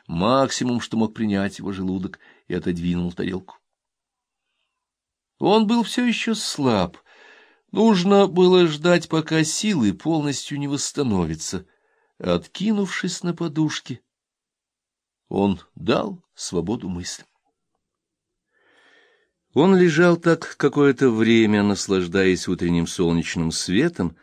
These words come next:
пока в сознании со всей беспощадной ясностью не возник вопрос:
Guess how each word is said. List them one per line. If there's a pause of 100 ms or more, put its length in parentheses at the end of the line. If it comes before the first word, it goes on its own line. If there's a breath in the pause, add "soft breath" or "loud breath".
(540 soft breath)
пока
в
сознании
со
всей
беспощадной
ясностью (440 soft breath)
не
возник
вопрос: